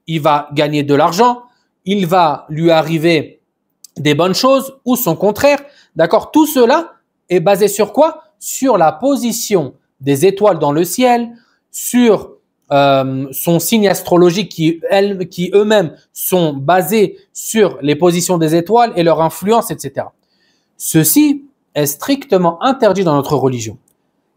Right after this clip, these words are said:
Car agir de la sorte, c'est conférer à ces étoiles et à ces astres des pouvoirs, d'accord ?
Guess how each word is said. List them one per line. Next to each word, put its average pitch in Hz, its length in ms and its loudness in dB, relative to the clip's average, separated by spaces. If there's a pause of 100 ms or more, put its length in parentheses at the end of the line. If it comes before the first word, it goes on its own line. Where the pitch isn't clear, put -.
(120)
Car 320 480 -2 (1120)
agir 262 420 2
de 190 100 4
la 180 160 4
sorte, - 540 -2 (380)
c'est 180 360 -2
conférer 254 580 2
à 156 80 2
ces 151 280 -2
étoiles 160 380 2
et 143 60 -2
à 135 60 -2
ces 165 300 -4
astres 285 400 -2 (380)
des 160 180 0
pouvoirs, 254 640 0 (200)
d'accord ? 113 500 -2